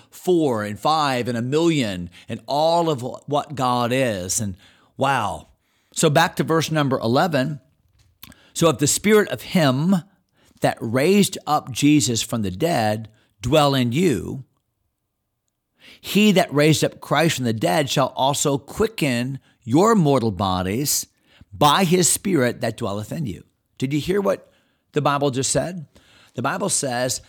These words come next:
that if you have been quickened, if the Spirit of God dwells in you, and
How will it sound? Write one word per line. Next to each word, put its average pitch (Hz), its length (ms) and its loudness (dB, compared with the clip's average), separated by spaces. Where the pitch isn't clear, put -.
that 135 300 -4
if 143 240 -6
you 214 380 -6
have 139 220 -8
been 117 200 -8
quickened, 110 760 -8
if 98 100 -12
the 127 100 -8
Spirit 220 280 -4
of 185 60 -6
God 165 300 -6
dwells 135 500 -2
in 180 240 -2
you, 104 320 -10
and 135 200 -6